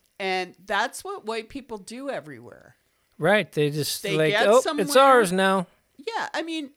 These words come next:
Speaker 1: we're going sixteen twenty here with that freaking Mayflower.
Speaker 2: Yep.
Speaker 1: You know, which they hop off of, them pilgrims, and, uh,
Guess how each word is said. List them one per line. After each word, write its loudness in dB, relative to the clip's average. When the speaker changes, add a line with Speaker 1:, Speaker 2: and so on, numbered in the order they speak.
Speaker 1:
we're -14
going -8
sixteen -12
twenty -10
here -10
with -12
that -12
freaking -12
Mayflower. -12
Speaker 2:
Yep. -4
Speaker 1:
You -12
know, -8
which -10
they -6
hop -10
off -10
of, -12
them -10
pilgrims, -12
and, -10
uh, -4